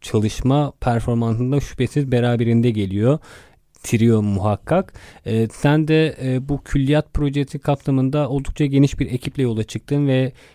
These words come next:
e, oldukça büyük bir mesafe kat ettiniz bu kısa süreçte.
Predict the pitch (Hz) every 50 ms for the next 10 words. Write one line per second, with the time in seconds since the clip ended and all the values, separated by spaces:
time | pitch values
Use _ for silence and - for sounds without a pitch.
0 | _ _ - 107 107 104 - 113 120 123 123 135 135 - - - 156 151 139 139
1 | 135 135 - - 165 156 151 139 131 - 139 131 127 - 139 131 - 123 113 110
2 | - - 107 - - - - - - 110 110 107 101 - 110 - - - - 120
3 | 110 - - 104 104 104 101 - - - - - 160 190 208